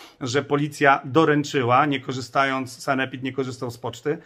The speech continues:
możecie zgłosić natychmiast zastrzeżenie,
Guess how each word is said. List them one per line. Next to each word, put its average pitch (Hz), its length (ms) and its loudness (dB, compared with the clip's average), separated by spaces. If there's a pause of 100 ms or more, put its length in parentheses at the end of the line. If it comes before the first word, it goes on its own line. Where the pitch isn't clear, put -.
(440)
możecie 180 640 2
zgłosić 156 760 0
natychmiast 160 640 2
zastrzeżenie, 139 840 0